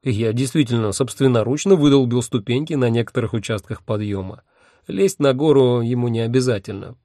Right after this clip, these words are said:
Пусть оставит ее у подножья. Я потом заберу". "Я уверен, что так он и сделает. Скажу тебе больше, когда Ламна Куакукект узнает, кому Хехельф проиграл спор, он оставит у подножья скалы все свои агибубы".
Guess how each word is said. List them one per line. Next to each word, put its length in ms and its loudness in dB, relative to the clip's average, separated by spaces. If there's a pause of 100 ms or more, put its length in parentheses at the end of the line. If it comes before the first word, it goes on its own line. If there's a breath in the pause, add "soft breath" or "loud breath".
Пусть 320 -8
оставит 500 -4
ее 240 -4
у 60 -8
подножья. 640 -6 (320)
Я 160 -8
потом 380 -6
заберу". 520 -8 (840)
"Я 240 2
уверен, 400 4
что 200 -4
так 240 0
он 140 2
и 40 2
сделает. 640 -8
Скажу 340 0
тебе 260 0
больше, 440 2
когда 480 0
Ламна 500 2
Куакукект 1000 -2
узнает, 580 0
кому 560 4 (200)
Хехельф 460 0
проиграл 480 2
спор, 420 -8 (300 soft breath)
он 200 -2
оставит 440 2
у 40 -2
подножья 480 4
скалы 360 2
все 300 2
свои 300 -2
агибубы". 680 -4